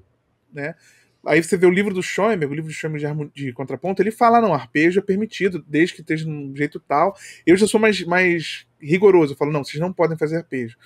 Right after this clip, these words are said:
Por quê? Porque na época que o contraponto foi formulado, foi desenvolvido, né, lá no século dezesseis, dezessete, dezoito, cara, as, a harmonia não era tão consolidada como é hoje. Hoje,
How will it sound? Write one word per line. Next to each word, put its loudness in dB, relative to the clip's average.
Por 0
quê? 0
Porque 0
na 6
época 2
que -8
o -6
contraponto -6
foi -2
formulado, 0
foi -4
desenvolvido, -2
né, -4
lá -4
no -10
século -6
dezesseis, -2
dezessete, -4
dezoito, 2
cara, 4
as, -4
a 4
harmonia 2
não 0
era 6
tão -6
consolidada -2
como -6
é 0
hoje. 0
Hoje, 2